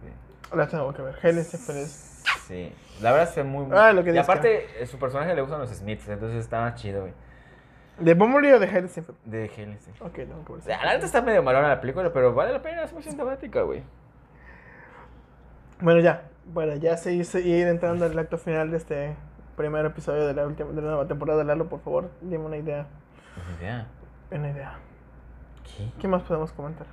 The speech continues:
Speaker 1: ¿Una idea? Pues no sé, ya comentamos mucho y <laughs> Pues que si alguien nos quiere contratar para doblaje, yo con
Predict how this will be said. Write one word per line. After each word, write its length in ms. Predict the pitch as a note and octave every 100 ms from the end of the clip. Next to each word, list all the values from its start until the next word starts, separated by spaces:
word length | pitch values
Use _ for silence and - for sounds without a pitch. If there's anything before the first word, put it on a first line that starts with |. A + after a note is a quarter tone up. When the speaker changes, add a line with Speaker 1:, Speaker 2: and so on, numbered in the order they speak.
| -
Speaker 1:
¿Una 180 | A2 G2+
idea? 520 | A#2 B2 D#3 F3+ D3 - - - - - - - - -
Pues 120 | A2+ A#2
no 120 | E3+
sé, 140 | G3+
ya 60 | G#3+
comentamos 340 | G3 E3+ F3
mucho 160 | F#3+ F#3+
y 200 | F3 B2
<laughs> 960 | D3+ C3+ D3 B2+ D#3 - G3 C#3+ A2 G#3 F#4 - - - - - - - - -
Pues 180 | B2+
que 80 | B2
si 140 | C#3+ D#3
alguien 180 | F#3+
nos 140 | F3+ C3+
quiere 160 | C#3+ C#3
contratar 500 | A#2 A2 G2+ A2 A2+
para 180 | G#2
doblaje, 460 | G2 F#2+ F#2+ A#2 D3
yo 80 |
con 80 | A#2+